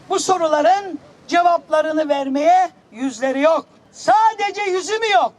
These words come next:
Vicdanları da yok. Aziz milletimiz, bu iktidar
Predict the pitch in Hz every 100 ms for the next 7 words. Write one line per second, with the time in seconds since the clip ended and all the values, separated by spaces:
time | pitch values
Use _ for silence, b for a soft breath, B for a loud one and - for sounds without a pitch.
0 | _ _ - 359 320 415 415 415 403 415
1 | 453 427 339 226 _ _ _ - 381 392
2 | 440 381 415 403 370 302 330 285 - -
3 | _ _ 320 392 359 349 359 381